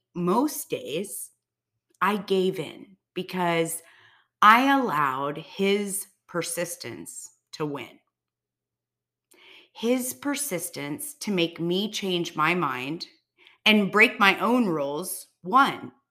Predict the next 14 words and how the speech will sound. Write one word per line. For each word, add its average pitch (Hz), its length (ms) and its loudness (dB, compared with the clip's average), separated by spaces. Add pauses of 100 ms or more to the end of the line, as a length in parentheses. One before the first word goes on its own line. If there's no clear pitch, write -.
(880)
And 247 160 6
you 269 60 8
know 285 160 6
why? 208 560 -4 (800)
Because 190 340 -6 (100)
I 226 200 0
thought 170 440 -4 (140)
I 175 120 2
would 190 200 0
literally 175 480 -4
pull 196 260 -8
my 180 160 2
hair 160 320 -4
out 240 460 2